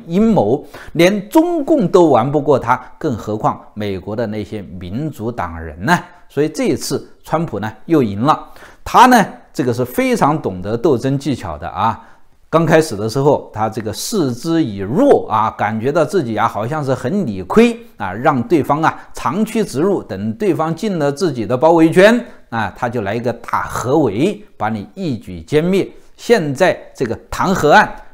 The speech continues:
已经是啊大局已定，民主党已经没指望了。那这次弹劾案之后，川普啊就已经把民主党、把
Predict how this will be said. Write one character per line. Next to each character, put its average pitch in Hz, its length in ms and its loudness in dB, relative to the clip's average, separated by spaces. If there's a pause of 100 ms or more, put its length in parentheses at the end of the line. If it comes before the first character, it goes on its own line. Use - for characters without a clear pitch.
已 123 300 -2
经 208 240 2
是 208 140 0
啊 104 100 4 (400)
大 123 360 0
局 147 280 -4
已 92 240 -8
定， 240 260 0 (520)
民 156 180 -2
主 175 100 4
党 107 300 -2
已 104 140 -10
经 120 120 -4
没 123 160 0
指 120 160 -4
望 117 240 2
了。 - 160 -8 (200)
那 190 100 4
这 202 160 8
次 190 100 6
弹 175 220 2
劾 170 100 2
案 185 160 4
之 160 120 2
后， 202 260 4 (100)
川 196 240 2
普 107 180 -4
啊 123 140 4 (200)
就 156 120 4
已 117 280 0
经 196 280 -2 (120)
把 123 100 2
民 117 220 -2
主 160 100 2
党、 95 220 0
把 98 200 -2